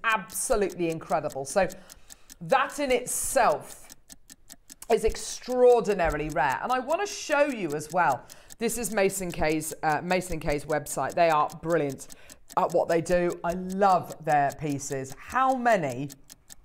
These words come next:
carved bangles can you see there?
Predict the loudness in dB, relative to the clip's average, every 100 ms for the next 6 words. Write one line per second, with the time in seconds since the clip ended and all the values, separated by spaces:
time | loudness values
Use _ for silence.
0 | -20 -20 -20 -20 -20 -12 0 4 4 0
1 | -4 -16 -6 -2 -2 -4 -6 -6 -12 -10
2 | -8 -8 -8 -6 -6 -6 -8 -10 -12